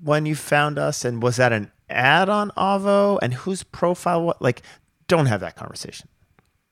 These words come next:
It's obnoxious. So, but Guy, I wanna go back to, and there is one question. So let me caveat, we'll come back to the one question that I do think you should ask.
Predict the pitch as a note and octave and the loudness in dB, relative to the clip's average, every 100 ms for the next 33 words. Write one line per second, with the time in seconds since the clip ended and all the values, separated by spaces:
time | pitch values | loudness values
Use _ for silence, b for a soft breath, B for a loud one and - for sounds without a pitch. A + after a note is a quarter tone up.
0 | _ - D3+ - - B2 A2 G#2+ G2+ E2+ | _ -2 -2 -2 -2 -2 0 -4 -4 -6
1 | - - - - b b b b - C3+ | -10 -14 -16 -18 b b b b -2 4
2 | A#2+ G#2+ C3+ F3+ E3 - G3+ C4 F#3+ C#3 | 6 6 2 4 4 6 6 6 4 6
3 | C3 A#2+ C#3 D#3+ F3+ F3+ E3 B2+ D3 D3 | 4 4 4 6 8 8 6 6 4 4
4 | - A#2 - F2+ - G#2 B2+ D#3 - C3 | 2 2 2 -4 -4 0 4 4 4 4
5 | A#2+ A2 G#2 A2+ G#2 A2+ A#2 A2 G#2 G2+ | 4 2 2 0 2 2 2 0 0 -2
6 | G2 G2 F#2 F#2 F#2+ G#2+ G#2 A#2+ C3 C#3+ | -2 0 -2 -2 -2 -4 -4 0 2 2